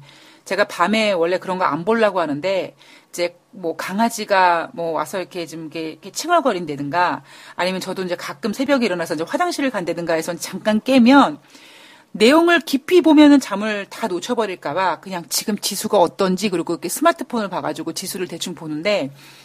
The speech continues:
삼 대 지수가 빠지더라고요. 그래서 "아, 이게 금요일 날 증시가 나는 미국 일단 뭐 어떠-, 뭐 다음 주에 어떻게 되든지 미국과 중국의 무역 전-, 무역 협상 재개 이 이슈가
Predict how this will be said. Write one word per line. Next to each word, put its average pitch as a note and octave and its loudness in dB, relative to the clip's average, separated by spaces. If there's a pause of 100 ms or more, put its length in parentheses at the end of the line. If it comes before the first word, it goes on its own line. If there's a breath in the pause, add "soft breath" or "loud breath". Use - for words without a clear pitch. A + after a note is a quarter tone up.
삼 F4+ -4
대 G4 2
지수가 C#4 0
빠지더라고요. D#3 -4
그래서 E3 -4 (580 loud breath)
"아, D#3+ 0
이게 E3+ -4 (760 loud breath)
금요일 A3 2
날 G#3 0
증시가 F#3 -6
나는 E3+ -6 (120)
미국 F#3+ -4
일단 A#3+ 0
뭐 D#3 -6
어떠-, - -10
뭐 G3 -6
다음 C#4 0
주에 F4 -4
어떻게 - -4
되든지 C#3 -8 (360 loud breath)
미국과 D#4+ -2
중국의 B3 2
무역 A3 -2 (120)
전-, A3+ 0
무역 A#3+ 2
협상 C#4+ 2
재개 G3+ -2
이 G#3+ -4 (140)
이슈가 A3 0